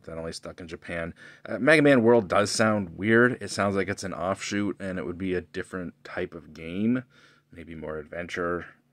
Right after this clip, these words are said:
uh, more of an adventure-style game or something, or I don't know. <laughs> It's just a weird name, but this is a color, uh, rom hack for Mega Man for Game Boy.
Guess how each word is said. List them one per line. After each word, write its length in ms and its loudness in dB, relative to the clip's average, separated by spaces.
uh, 220 -16
more 240 -8
of 60 -6
an 80 -12
adventure-style 800 -6
game 280 0
or 60 0
something, 540 -4
or 280 -10
I 240 6
don't 140 4
know. 160 0
<laughs> 220 -8
It's 160 2
just 180 -2
a 140 6
weird 300 8
name, 300 4
but 200 0
this 180 4
is 100 2
a 80 4
color, 640 6
uh, 180 -2
rom 360 6
hack 600 -2
for 680 0
Mega 260 -4
Man 280 -2
for 160 -6
Game 260 0
Boy. 300 -4